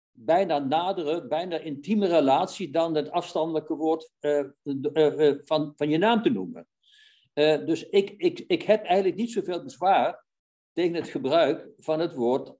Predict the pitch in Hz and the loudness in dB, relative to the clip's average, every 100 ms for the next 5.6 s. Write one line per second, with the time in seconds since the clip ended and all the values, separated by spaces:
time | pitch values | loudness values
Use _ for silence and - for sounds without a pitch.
0 | - 190 147 202 190 - - _ - 143 | -2 -2 0 2 2 0 -6 _ -4 -2
1 | 143 - _ _ _ _ _ _ - 135 | -2 -8 _ _ _ _ _ _ -4 -4
2 | 120 - - 151 160 - _ - 151 180 | 0 2 4 4 0 -8 _ -6 -2 0
3 | 185 175 156 151 156 165 - 170 165 147 | 2 2 2 0 -2 -6 -4 -4 -2 -4
4 | 135 139 139 160 196 - 135 104 107 139 | -2 2 4 4 4 2 0 0 -2 -6
5 | - 165 160 156 151 | -4 -6 -2 -2 -2